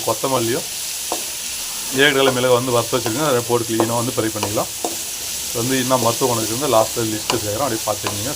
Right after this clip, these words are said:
சூப்பர் பெனிஃபிட்ஸ் நிறைய இருக்குது. ஓகேங்களா? நல்லா ஃப்ரை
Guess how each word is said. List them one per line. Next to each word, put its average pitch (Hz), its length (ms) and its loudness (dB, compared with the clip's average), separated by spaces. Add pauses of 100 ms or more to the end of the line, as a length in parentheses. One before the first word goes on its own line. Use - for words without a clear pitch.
சூப்பர் - 500 -2
பெனிஃபிட்ஸ் 110 440 -2
நிறைய 107 320 0
இருக்குது. 101 240 -6 (880)
ஓகேங்களா? 104 360 0 (2750)
நல்லா 104 300 -2
ஃப்ரை 101 140 0